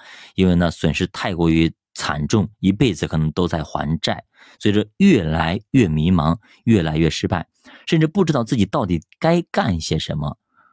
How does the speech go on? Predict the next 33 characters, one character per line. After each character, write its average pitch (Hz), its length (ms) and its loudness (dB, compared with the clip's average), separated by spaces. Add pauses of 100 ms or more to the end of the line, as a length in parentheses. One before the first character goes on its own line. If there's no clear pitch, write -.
而 98 120 0
有 98 140 0
些 85 180 -4
人 78 160 0
呢， 80 200 2 (280)
不 90 240 2 (120)
但 98 240 -2
成 82 280 -2
功， 131 240 0
甚 123 220 2
至 98 100 0
还 92 180 -4
成 92 280 0
功 120 100 4
的 101 120 2
非 202 280 0
常 92 220 -2
的 90 100 0
轻 170 380 0
松， 180 280 2 (360)
他 139 140 -4
就 143 160 2
干 139 200 -2
了 104 120 0
很 110 360 0
少 90 280 0
的 92 100 0
几 82 200 -2
件 80 200 -2
事， 85 240 -4
而 90 100 0
且 80 160 -4
是 80 240 -2